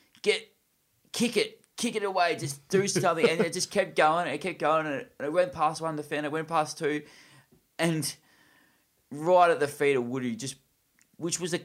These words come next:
Speaker 1: I think was just as good as, oh, not as good as finish, but it was a good finish nonetheless.
Speaker 2: Oh,
Speaker 1: With
Speaker 2: it
Speaker 1: the
Speaker 2: was
Speaker 1: pressure of the defender, Loris coming at him. But that ball from Robbie Brady was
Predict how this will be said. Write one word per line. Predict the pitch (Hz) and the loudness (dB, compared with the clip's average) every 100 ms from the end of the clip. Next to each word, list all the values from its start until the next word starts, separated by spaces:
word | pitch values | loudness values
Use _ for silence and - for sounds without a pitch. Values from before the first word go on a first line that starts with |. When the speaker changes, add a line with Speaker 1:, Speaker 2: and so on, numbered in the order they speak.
| - | -2
Speaker 1:
I | 160 214 | 0 2
think | 214 147 | -2 -6
was | 131 | -8
just | - 123 | -8 -10
as | 123 110 | -10 -10
good | 120 | -10
as, | 113 - | -8 -4
oh, | 117 110 | -2 -2
not | - | -4
as | 107 | -8
good | 107 120 | -6 -10
as | 101 | -10
finish, | - 123 117 - | -10 -8 -8 -6
but | 104 | -4
it | |
was | 113 | -4
a | 110 | -6
good | 151 147 | -8 -8
finish | 127 120 113 | -8 -8 -8
nonetheless. | 123 113 104 120 120 - | -8 -8 -6 -6 -6 -2
Speaker 2:
Oh, | 113 | 0
Speaker 1:
With | 104 | 0
Speaker 2:
it | |
Speaker 1:
the | 120 | -2
Speaker 2:
was | - | -2
Speaker 1:
pressure | 147 143 | -6 -6
of | 127 | -10
the | |
defender, | 120 - 131 131 127 123 - _ | -10 -6 -4 0 -2 -2 -10 _
Loris | 120 131 127 | -4 -2 -2
coming | - 120 123 | -4 -6 -2
at | 123 127 | -2 -2
him. | 127 - - - | -4 -10 -20 -8
But | 139 139 | -4 -2
that | 143 | 0
ball | 160 160 | 4 2
from | 156 135 | 2 -4
Robbie | 120 | -2
Brady | 110 117 120 120 110 101 | -2 0 2 2 -4 -8
was | 117 123 | -10 -10